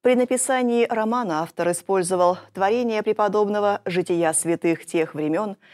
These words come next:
труды византологов и все летописи по Византии вплоть до армянских. Изучив найденные материалы, отец Николай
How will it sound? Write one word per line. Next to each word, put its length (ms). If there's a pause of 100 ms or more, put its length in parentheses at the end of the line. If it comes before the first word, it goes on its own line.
(180)
труды 360
византологов 920 (180)
и 140
все 200
летописи 500
по 100
Византии 640
вплоть 500
до 160
армянских. 800 (480)
Изучив 640
найденные 520
материалы, 640
отец 420
Николай 480